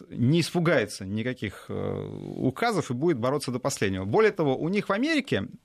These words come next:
э, бизнес есть. Они в Мексиканском заливе ведут проекты, но, э, без всякого ложного пафоса могу сказать, что скорее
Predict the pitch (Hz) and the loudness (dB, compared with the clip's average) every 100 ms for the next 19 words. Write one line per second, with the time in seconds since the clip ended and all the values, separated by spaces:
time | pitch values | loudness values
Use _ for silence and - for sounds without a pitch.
0 | - - 50 50 104 240 220 190 156 113 | -16 -6 -4 -2 2 4 4 4 4 2
1 | - - 107 139 147 123 131 131 147 139 | 0 -6 -2 2 2 2 0 0 0 0
2 | 143 127 175 285 277 165 - 113 143 135 | 0 2 2 2 2 0 0 0 4 4
3 | 98 - _ _ _ - 143 247 262 120 | 0 -10 _ _ _ 0 2 2 0 -4
4 | - - 131 143 110 - - - - - | -4 2 4 4 2 -4 -20 -20 -20 -20
5 | _ - 57 101 98 92 139 175 - 127 | _ -2 0 0 0 0 2 2 0 0
6 | 127 143 131 135 240 - - 131 139 - | 2 2 2 2 0 0 2 2 2 0
7 | 143 135 - 117 131 143 147 131 | 0 0 -2 -2 0 2 4 4